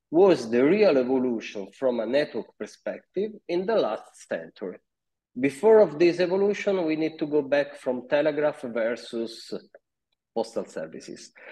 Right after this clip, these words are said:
And I want to point out this, uh, Spectrum article, The Internet That Wasn't, is not so cited, but for me is a very interesting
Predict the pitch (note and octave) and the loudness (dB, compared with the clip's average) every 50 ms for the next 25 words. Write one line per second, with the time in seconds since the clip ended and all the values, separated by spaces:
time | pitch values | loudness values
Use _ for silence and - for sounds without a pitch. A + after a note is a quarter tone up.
0 | - - - - - D3 D3+ D3+ D3+ D#3 - - - - _ _ - - - - | -18 -18 -6 2 6 6 8 8 6 4 0 -6 -14 -18 _ _ -14 -6 2 4
1 | E3 E3+ E3 F3 F#3+ G3+ G3 F#3+ F#3+ - - _ - F3+ D3 - - G#3 G#3 G3+ | 4 6 6 6 4 4 4 2 0 -4 -12 _ -8 -8 -4 0 2 4 4 4
2 | G3 G3+ F#3+ F3 F3+ F3+ F3+ - - C3 B2+ C#3+ C#3+ C3+ - - - - - - | 2 2 2 2 2 2 0 -2 -6 -6 -4 -4 -4 -4 -6 -14 -20 -20 -20 -20
3 | _ _ _ _ _ - A2+ A2+ A2+ G#2+ - - - - - D#3 D3+ - - - | _ _ _ _ _ -12 -8 -8 -6 -8 -8 -12 -12 -6 -2 -2 -2 -2 -4 -6
4 | D3 C3 B2 A#2+ G#2+ G#2 - - E3 D#3 - G#3 A#3 B3+ A#3+ - - _ _ _ | -4 -2 -2 -2 -2 -4 -8 -8 -6 -2 0 0 0 -2 -4 -10 -18 _ _ _
5 | _ - B2 B2+ D3 E3 D#3 D#3 E3 D#3 C#3+ C#3+ C3+ B2+ - - A#2+ A#2+ A#2 A2+ | _ -4 0 2 2 2 2 0 0 0 2 2 0 0 -2 -4 -2 -2 -2 -2
6 | - B2 A#2 A2+ A2 G#2+ G#2+ - D3 F3+ G#3+ - - - - D3+ D#3+ D#3 D#3 - | -2 -2 0 0 0 0 -2 -2 -4 -4 -4 -6 -14 -14 -8 -6 -6 -6 -6 -6
7 | A#3+ B3+ - - - - - D#3 C#3 - - C3 B2+ C3 C3 - D#3+ D3+ C#3+ B2+ | -6 -6 -6 -6 -10 -10 -8 -8 -4 -2 0 0 0 0 0 -2 -4 -4 -2 -2
8 | C3+ B2+ - - - D#3 D3+ C#3 D3 D#3+ E3+ E3+ D#3 C#3 A#2 - B2+ A#2+ A#2 C3+ | -4 -4 -4 -4 -2 0 0 2 2 2 2 2 2 2 0 0 -2 0 2 2
9 | C#3+ C#3+ C#3+ C#3 C3 - A#2+ A#2 A#2 - - - - A2 A2 G#2+ G2+ | 2 2 2 -2 -2 -4 -4 -6 -6 -6 -8 -6 -2 -2 -2 -2 -2